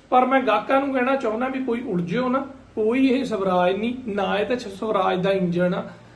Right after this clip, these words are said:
ਨਾ ਇਹਦੇ 'ਚ ਕੁਛ ਹੋਰ ਆ। ਇਹ ਬਣਿਆ ਤਣਿਆ ਸੱਤ ਸੌ ਪਚਵੰਜਾ ਟਰੈਕਟਰ ਆ। ਸੱਤ ਸੌ ਪਚਵੰਜਾ ਟਰੈਕਟਰ ਦੇ ਇੱਥੇ ਹਾਲਾਤ ਕੀ ਨੇ, ਆਹ ਡੋਡ ਵਾਲਿਆਂ ਨੂੰ ਪੁੱਛ ਲਿਓ ਮਾੜਾ ਜਿਹਾ ਜਾ ਕੇ, ਉਹ ਤੁਹਾਨੂੰ ਪਤਾ ਹੀ ਆ। ਕੋਈ ਇਹੋ ਜਿਹਾ ਟਰੈਕਟਰ ਨਹੀਂ ਆਇਆ,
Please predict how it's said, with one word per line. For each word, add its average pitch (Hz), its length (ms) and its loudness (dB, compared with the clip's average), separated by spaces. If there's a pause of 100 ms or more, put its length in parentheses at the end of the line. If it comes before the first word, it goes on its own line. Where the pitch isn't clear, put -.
(160)
ਨਾ 196 280 0
ਇਹਦੇ 233 160 2
'ਚ 240 60 -4
ਕੁਛ 208 220 -2
ਹੋਰ 185 220 2
ਆ। 214 220 0
ਇਹ 294 100 2
ਬਣਿਆ 220 640 0
ਤਣਿਆ 208 440 -4
ਸੱਤ 180 220 -4
ਸੌ 214 380 -2 (380)
ਪਚਵੰਜਾ 196 520 0
ਟਰੈਕਟਰ 185 360 -2
ਆ। 208 240 0 (140)
ਸੱਤ 226 220 4
ਸੌ 240 240 0
ਪਚਵੰਜਾ 220 460 2
ਟਰੈਕਟਰ 214 320 -4
ਦੇ 208 100 -2
ਇੱਥੇ 214 240 -4
ਹਾਲਾਤ 190 640 2
ਕੀ 202 160 -8
ਨੇ, 196 240 -4
ਆਹ 202 100 -2
ਡੋਡ 190 320 4
ਵਾਲਿਆਂ 190 260 2
ਨੂੰ 190 140 -4
ਪੁੱਛ 185 260 -8
ਲਿਓ 180 120 -4
ਮਾੜਾ 180 220 -2
ਜਿਹਾ 190 220 -4
ਜਾ 165 80 -6 (120)
ਕੇ, 165 60 -14 (1000)
ਉਹ 233 60 -2
ਤੁਹਾਨੂੰ 202 240 -4
ਪਤਾ 180 240 -4
ਹੀ 202 160 -2
ਆ। 262 220 0 (380)
ਕੋਈ 233 400 4
ਇਹੋ 220 220 4
ਜਿਹਾ 226 160 0
ਟਰੈਕਟਰ 196 360 -6
ਨਹੀਂ 185 220 -2
ਆਇਆ, 190 320 -2